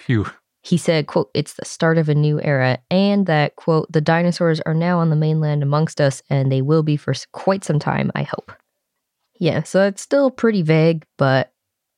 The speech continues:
Speaker 2: I'm glad it's not the end.
Speaker 1: Yeah. I mean, me too, because Jurassic Park inspires a lot of budding paleontologists. So if the franchises end, there might be less people interested in dinosaurs.
Speaker 2: Mm-hmm.
Speaker 1: But considering Jurassic Park,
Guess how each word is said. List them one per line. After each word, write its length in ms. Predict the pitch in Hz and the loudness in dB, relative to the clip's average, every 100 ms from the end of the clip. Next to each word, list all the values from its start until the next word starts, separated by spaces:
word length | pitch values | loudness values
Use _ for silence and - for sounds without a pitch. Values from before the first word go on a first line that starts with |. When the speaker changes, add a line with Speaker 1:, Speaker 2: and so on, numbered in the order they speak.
| _ _ _ 147 | _ _ _ -2
Speaker 2:
I'm 120 | 143 | -2
glad 300 | 127 135 143 | 0 0 -2
it's 140 | 139 | -2
not 220 | 151 147 | -2 -2
the 120 | 135 139 | 0 0
end. 260 | 156 135 - _ _ _ _ _ _ _ | 0 -2 -6 _ _ _ _ _ _ _
Speaker 1:
Yeah. 240 | - 170 214 - _ _ _ _ _ | -2 0 -2 -6 _ _ _ _ _
I 40 | 110 | 0
mean, 160 | 113 | 2
me 120 | 117 | 2
too, 320 | 117 139 131 95 | 0 0 -2 -2
because 400 | 101 107 92 85 76 | -2 -2 -4 -6 -14
Jurassic 400 | - 95 92 - | -2 -2 -2 -4
Park 240 | - 101 - | -4 -4 -4
inspires 640 | 110 92 - 101 98 95 | -6 -6 -4 -2 0 -2
a 80 | 113 | -4
lot 360 | 110 92 95 - | -2 0 0 -2
of 240 | 107 95 | -4 -4
budding 300 | 98 107 101 104 | -4 -2 -2 0
paleontologists. 1040 | 117 107 104 101 113 104 92 90 - - _ _ | -2 0 0 0 -2 -2 -2 -6 -8 -14 _ _
So 280 | - 101 90 | -6 -2 0
if 320 | 87 87 - _ - | -2 -4 -12 _ -4
the 200 | 98 87 | -2 -2
franchises 800 | - - 104 107 107 90 90 87 | -6 -2 -2 0 -2 -2 -2 -2
end, 460 | 98 104 87 90 - - | -2 0 0 -2 -4 -4
there 100 | 92 | -2
might 180 | 87 - | -2 -2
be 100 | 92 | -2
less 200 | 90 - | -2 -2
people 280 | 101 98 | -4 -2
interested 400 | 98 98 101 98 | -2 -2 -4 -4
in 80 | 90 | -4
dinosaurs. 500 | 92 101 98 87 85 _ _ | -2 -4 -6 -10 -12 _ _
Speaker 2:
Mm-hmm. 300 | 160 170 220 214 _ _ _ _ _ _ _ | 0 2 2 0 _ _ _ _ _ _ _
Speaker 1:
But 160 | 107 | -4
considering 420 | 107 107 117 107 101 | -2 -2 0 2 2
Jurassic 360 | 98 95 - | 0 -2 -6
Park, 280 | - 98 - | -4 -4 -6